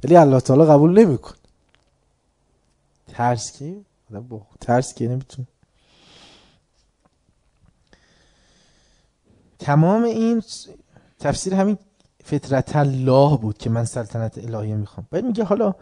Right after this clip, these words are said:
من اومدم سمت حجاب هام، نه تنها این که حجاب دارم، تشخیص درست، حالا اون تشخیص های درستی که تا الان ندادم رو دست انداختم گردنش، دارم باش زندگیمو دست رو بردار.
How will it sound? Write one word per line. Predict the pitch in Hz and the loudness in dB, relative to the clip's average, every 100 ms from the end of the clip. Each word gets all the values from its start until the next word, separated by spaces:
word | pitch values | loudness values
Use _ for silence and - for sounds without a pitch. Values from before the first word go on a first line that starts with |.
| - - - - | -14 -20 -14 0
من | 131 190 | 4 4
اومدم | 208 170 156 151 180 202 - _ | 6 6 6 4 2 0 -4 _
سمت | - - 160 175 | -8 0 2 2
حجاب | 202 139 143 123 123 123 113 | 0 0 0 2 2 2 2
هام، | 117 156 190 208 - - - - _ _ - | 2 2 2 2 -4 -20 -20 -20 _ _ 0
نه | 123 147 | 4 4
تنها | - 214 214 190 180 | 4 2 4 6 6
این | 156 | 4
که | 143 | 2
حجاب | 127 131 117 117 113 | 4 4 6 4 2
دارم، | 113 110 110 | 0 2 2
تشخیص | 110 117 107 - 117 | 0 -2 -2 -4 -4
درست، | - 117 - | 0 -2 -2
حالا | - 160 | 0 0
اون | 220 247 | 0 -4
تشخیص | - 165 - - 147 156 | -4 -4 -4 -6 -6 -4
های | 185 | -4
درستی | 180 170 175 190 | -2 -2 -4 -6
که | 175 | -4
تا | - | -2
الان | - 139 135 139 139 | 2 4 4 4 4
ندادم | 143 135 135 135 151 190 | 4 8 10 10 10 8
رو | 180 139 117 98 _ _ - - _ - | 8 6 4 -2 _ _ -20 -20 _ 2
دست | 131 160 202 196 - | 6 8 8 6 4
انداختم | 175 160 147 131 - 165 | 4 6 4 4 2 2
گردنش، | 160 143 123 131 156 - | 4 4 4 4 2 0
دارم | 135 143 | 0 2
باش | 147 139 | 2 2
زندگیمو | 135 127 113 113 | 2 2 0 0
دست | 135 131 - | 0 0 -2
رو | 135 | -2
بردار. | 110 127 151 180 180 110 | -2 0 -2 -4 -6 -8